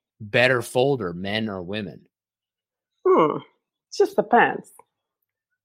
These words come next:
Speaker 2: I think it depends. It can go either way. It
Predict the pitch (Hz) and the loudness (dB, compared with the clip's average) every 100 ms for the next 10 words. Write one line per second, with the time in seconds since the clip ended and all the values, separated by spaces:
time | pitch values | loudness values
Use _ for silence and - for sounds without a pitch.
0 | _ 202 214 160 156 - - 139 156 202 | _ 2 4 0 0 -6 -6 -4 -2 4
1 | 226 196 185 160 147 143 - - - _ | 6 8 8 8 6 4 2 0 -4 _
2 | _ _ _ _ _ _ _ _ _ _ | _ _ _ _ _ _ _ _ _ _
3 | _ _ | _ _